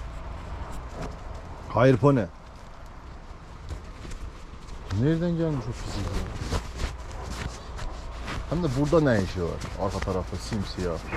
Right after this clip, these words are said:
İlk defa gördüm o kediyi bu arada. Hayır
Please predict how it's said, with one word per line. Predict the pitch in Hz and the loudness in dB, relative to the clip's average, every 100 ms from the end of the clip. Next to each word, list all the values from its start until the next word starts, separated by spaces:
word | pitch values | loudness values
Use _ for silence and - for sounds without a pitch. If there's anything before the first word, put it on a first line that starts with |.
| - - - - | -4 0 0 0
İlk | - - | 0 2
defa | 117 117 | 4 6
gördüm | 101 90 90 | 4 2 0
o | 87 | -2
kediyi | 87 80 80 80 | -4 -2 -2 -2
bu | |
arada. | 78 622 523 719 508 807 440 698 - - - 659 440 466 784 427 740 494 740 453 698 - - - | 8 8 10 10 10 6 8 6 6 -10 4 4 8 6 8 8 8 10 8 10 8 8 0 -2
Hayır | - 143 | 4 6